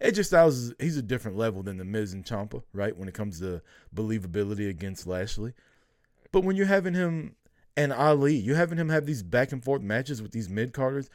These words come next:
and now Brock comes back, it's not as big as it could be. If Lashley was just running through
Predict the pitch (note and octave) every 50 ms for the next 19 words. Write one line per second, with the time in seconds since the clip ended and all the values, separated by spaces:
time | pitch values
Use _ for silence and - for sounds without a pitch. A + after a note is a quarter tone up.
0 | - - - - - G#2 A2+ A#2 A#2 A2+ G2 E2+ G#2 G#2+ B2 - - C#3+ C3 C#3
1 | C3+ A2+ G2+ A#2 C3 D3+ - - - _ _ _ _ _ _ _ _ _ _ _
2 | _ _ _ _ - - D#3 D#3 F3+ G3 F#3+ F3 C#3+ C3 C3+ E3+ F3 C#3+ A#2 A#2
3 | A2 - C#3+ C3 G2+ E2+ D#2 - - _ _ _ _ _ _ _ _ _ _ _
4 | _ _ _ _ _ _ _ _ _ - - D3 D3 - C#3 C#3+ D3+ D3+ - D#3+
5 | C#3 B2 A2+ G2+ C3 G#2+ F2 F2+ G2 G2 G2+ A#2+ B2+ C3 C3+ B2+ A#2+ G#2 - A#2+
6 | A#2+ B2+ C3+ C#3+